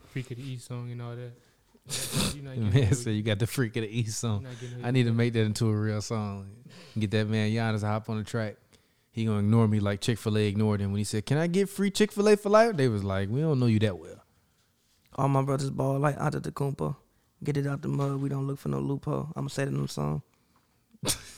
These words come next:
Speaker 2: You funny. Sound like a Ross bar.
Speaker 3: Antetokounmpo. Gee, that man Ross said, "Bullet wounds don't be covered by Obamacare.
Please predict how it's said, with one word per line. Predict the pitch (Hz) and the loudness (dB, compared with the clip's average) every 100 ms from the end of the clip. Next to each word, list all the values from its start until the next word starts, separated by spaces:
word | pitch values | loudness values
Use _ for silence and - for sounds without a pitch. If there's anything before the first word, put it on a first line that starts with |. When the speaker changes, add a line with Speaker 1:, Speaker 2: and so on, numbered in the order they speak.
| - - - - - - _ _ _ | -20 -20 -18 -18 -20 -20 _ _ _
Speaker 2:
You | 117 | -10
funny. | 107 107 98 98 _ _ _ - | -8 -8 -8 -10 _ _ _ -12
Sound | 113 104 | -6 -4
like | 101 | -4
a | |
Ross | 98 104 98 | -2 -2 -4
bar. | 98 98 95 - - | -4 -8 -8 -12 -14
Speaker 3:
Antetokounmpo. | 156 151 - 139 | -12 -14 -14 -12
Gee, | - 139 | -4 -2
that | 135 143 | 0 -2
man | 135 127 123 | -2 -4 -4
Ross | 127 127 | -4 -6
said, | - 127 113 110 | -10 -14 -14 -10
"Bullet | 127 143 131 | -8 -6 -8
wounds | 117 123 123 | -8 -8 -8
don't | 131 120 | -10 -10
be | 113 | -10
covered | - 135 117 120 | -10 -10 -8 -8
by | - 113 | -8 -6
Obamacare. | 113 113 113 113 92 - - | -6 -6 -6 -8 -10 -14 -14